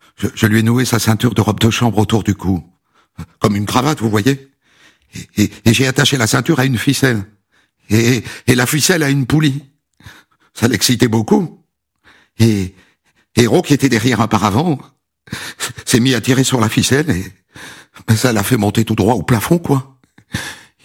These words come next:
Il est resté pendu à la, à la poulie.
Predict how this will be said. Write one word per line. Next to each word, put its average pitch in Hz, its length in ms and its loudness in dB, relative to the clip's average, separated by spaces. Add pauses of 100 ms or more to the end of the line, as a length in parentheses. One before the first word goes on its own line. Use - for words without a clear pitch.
(320)
Il - 140 4
est 123 40 4
resté 113 280 0
pendu 117 680 0 (880)
à 110 120 0
la, 98 100 -2
à 101 180 0
la 101 120 0
poulie. 110 480 0